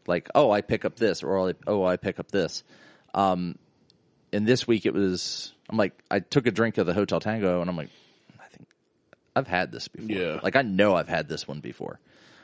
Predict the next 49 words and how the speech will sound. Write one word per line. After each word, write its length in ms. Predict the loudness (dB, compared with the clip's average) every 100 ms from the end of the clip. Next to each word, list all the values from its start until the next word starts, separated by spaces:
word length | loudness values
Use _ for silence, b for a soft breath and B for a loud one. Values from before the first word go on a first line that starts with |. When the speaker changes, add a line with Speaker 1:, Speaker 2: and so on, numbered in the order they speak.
| b b
Speaker 1:
Um, 540 | 0 2 4 2 0 -10 -4
but 200 | -2 -2 _ _
I'm 100 | 0
like, 180 | 0 0
I, 120 | -2 0
"That's 240 | 2 2 2
a 60 |
rye." 320 | 0 0 -2
So 140 | -8 0
that's 240 | 0 0
a 40 | -2
rye. 320 | -2 -2 -8 0
Whatever 280 | 2 4 4
that 180 | 4
is, 300 | 6 4 2 -4
I've 100 | 0
had 220 | 0 2
it. 160 | -2 -6 -2
That's 220 | 0 0
a 40 | 0
rye. 260 | 0 0
Set 260 | -2 -4 -2
it, 140 | -4
you 100 | -4
know, 160 | -8 -8 _ -10
and 160 | -6
set, 260 | -2 0 0 _ _ -20 _ _ _ _ _ _ _ _ _ _ _ _ -8
you 80 | -4
know, 80 | 0
what 140 | 2
I 40 |
had 160 | 2 0
left 220 | -2 0
off 160 | -2 -2
to 80 | -6
the 100 | -4
side 300 | -2 -2 -4
so 80 |
I 40 | -8
can 100 | -8
come 160 | -6
back 220 | -4 -4 -4
to 160 | -6
it. 120 | -6 -10 b b b
Went 200 | 0 2
through 160 | 4 4
all 160 | 6
of 100 | 4
'em. 140 | 2